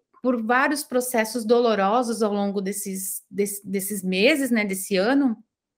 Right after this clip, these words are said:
a gente preferiu parar, né? A gente preferiu, "Olha, a gente tentou, a gente fez um ano, a gente tomou remédio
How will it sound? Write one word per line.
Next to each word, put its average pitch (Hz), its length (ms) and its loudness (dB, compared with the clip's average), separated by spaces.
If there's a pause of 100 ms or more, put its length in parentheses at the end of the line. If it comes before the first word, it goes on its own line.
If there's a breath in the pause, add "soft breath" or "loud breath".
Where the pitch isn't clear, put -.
(340)
a 202 80 0
gente 202 240 -6
preferiu 208 640 -2 (460 loud breath)
parar, 185 360 2
né? 165 220 -6
A - 40 -8
gente 185 140 -12
preferiu, 185 460 -4
"Olha, 175 240 2
a 170 40 -8
gente 190 240 -8
tentou, 214 560 0
a 202 40 -4
gente 196 300 -8
fez 214 300 -2
um 233 180 2
ano, 220 420 0
a 190 40 -4
gente 196 220 -8
tomou 196 240 -2
remédio 208 800 0